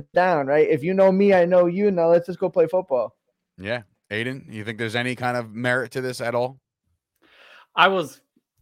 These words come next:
Speaker 3: Tony stole it from me. I think as much as Matt Ryan knows what Dan Quinn wants to do on defense, Dan Quinn's been studying Matt Ryan and his tendencies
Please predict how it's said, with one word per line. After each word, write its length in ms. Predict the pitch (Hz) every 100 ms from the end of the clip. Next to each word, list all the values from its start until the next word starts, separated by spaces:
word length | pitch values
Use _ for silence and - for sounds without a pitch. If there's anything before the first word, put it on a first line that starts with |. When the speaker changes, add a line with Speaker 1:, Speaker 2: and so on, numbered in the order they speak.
| _ _
Speaker 3:
Tony 280 | 156 147 123
stole 380 | - - 123 113
it 80 | -
from 160 | 113 110
me. 100 | 117
I 160 | 135
think 340 | 143 170 139 123 _ _ _ _ _ _
as 220 | 170 170
much 460 | 143 139 151 165 -
as 320 | 165 147 139
Matt 240 | 131 127
Ryan 420 | 120 120 120 120 117
knows 420 | 113 113 120 -
what 180 | 120 110
Dan 220 | 117 117
Quinn 260 | 117 123 117
wants 240 | 113 110
to 100 | 120
do 180 | 107 117
on 120 | 110
defense, 580 | 101 110 - 120 117 - _ _
Dan 240 | 170 180
Quinn's 340 | 147 160 143 139
been 340 | 131 120 107
studying 640 | _ - - 117 117 117 110
Matt 240 | 110 107
Ryan 360 | 101 101 104 104
and 120 | 101
his 140 | 98
tendencies 640 | _ 104 101 95 107 101